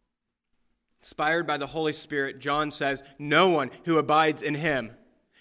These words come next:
no one who is born of him keeps on sinning." And again, just like verse six,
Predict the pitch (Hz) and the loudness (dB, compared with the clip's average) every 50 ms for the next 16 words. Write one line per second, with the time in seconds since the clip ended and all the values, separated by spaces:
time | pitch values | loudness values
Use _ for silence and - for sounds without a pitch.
0 | _ - 147 160 180 208 220 214 196 175 151 127 - - - 165 165 147 139 131 | _ -6 0 4 6 8 8 8 8 6 4 2 -2 -6 -4 -2 -2 -2 -2 -2
1 | 120 165 175 190 190 175 156 135 - - - - 165 147 131 - - 165 165 156 | 2 2 4 4 4 4 2 0 -4 -12 -12 -8 -8 -8 -8 -6 -4 -2 -2 -2
2 | 135 117 110 113 _ _ _ _ _ _ _ _ _ _ _ _ _ _ _ _ | -2 -4 -8 -16 _ _ _ _ _ _ _ _ _ _ _ _ _ _ _ _
3 | _ _ _ _ _ _ - 147 131 - - 131 120 117 110 _ _ _ _ _ | _ _ _ _ _ _ -12 -12 -12 -10 -10 -12 -12 -12 -14 _ _ _ _ _
4 | _ _ _ _ _ _ _ _ - - 123 120 113 113 104 _ _ _ _ _ | _ _ _ _ _ _ _ _ -14 -10 -8 -8 -8 -8 -12 _ _ _ _ _
5 | _ _ _ _ _ _ _ _ _ _ _ _ _ _ _ _ _ _ _ _ | _ _ _ _ _ _ _ _ _ _ _ _ _ _ _ _ _ _ _ _
6 | _ _ _ _ _ _ _ - 143 143 143 208 208 175 - - - - 131 - | _ _ _ _ _ _ _ -6 -4 0 2 4 4 2 0 -6 -18 -20 -10 -4
7 | 147 165 170 - 196 185 170 147 151 170 170 165 - - - - 202 196 143 - | -2 -2 -2 2 0 0 0 0 -2 -2 -2 -2 -6 -10 -6 -4 -2 -2 -4 -6
8 | - - - - | -12 -16 -16 -18